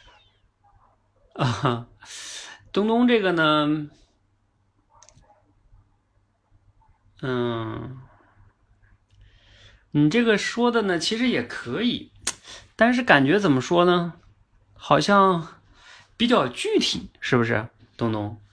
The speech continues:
或者说概括的不够精炼。你比如说，比如说你要想概括的精炼一点，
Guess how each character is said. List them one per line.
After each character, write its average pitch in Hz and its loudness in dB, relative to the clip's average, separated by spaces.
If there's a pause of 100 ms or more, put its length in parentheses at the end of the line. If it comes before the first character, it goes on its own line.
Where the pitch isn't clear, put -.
(3000)
或 233 0
者 175 0
说 190 -2
概 220 2
括 196 -2
的 151 -2
不 127 -10
够 185 2
精 165 -4
炼。 156 -6 (2250)
你 185 -2
比 202 0
如 175 4
说， 175 0 (1120)
比 160 2
如 170 6
说 208 4
你 165 4
要 175 4
想 160 -2
概 180 0
括 180 -2
的 147 0
精 175 -2
炼 175 0
一 131 -4
点， 113 -4